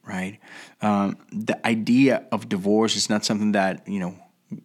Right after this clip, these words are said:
was born in his heart, but it came out of ours, right? A-, and finally, um, Moses made some concessions because, because of the people, right? Because they, they wanted a way out, right?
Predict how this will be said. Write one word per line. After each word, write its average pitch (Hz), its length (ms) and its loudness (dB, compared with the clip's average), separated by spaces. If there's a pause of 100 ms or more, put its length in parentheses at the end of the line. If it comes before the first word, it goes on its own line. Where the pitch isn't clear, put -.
was 107 280 -4
born 107 720 0
in 98 140 -2
his 98 240 0
heart, 117 480 0
but 107 200 0 (300)
it 117 140 0
came 151 260 4
out 123 100 4
of 95 200 -2
ours, - 560 -4
right? 101 320 -10 (400)
A-, 113 200 0
and 113 460 2 (220)
finally, 117 1080 2 (260)
um, 101 600 -6 (240)
Moses 117 400 2
made 117 260 4
some 110 160 2
concessions 113 880 2
because, 120 640 -2 (240)
because - 420 -2
of 165 140 -2
the 156 60 -2
people, 107 600 0
right? 120 260 0
Because 110 460 -2
they, 127 460 4 (720)
they 92 160 0
wanted 110 400 4
a 131 80 6
way 131 240 4
out, 95 480 2
right? 92 380 -6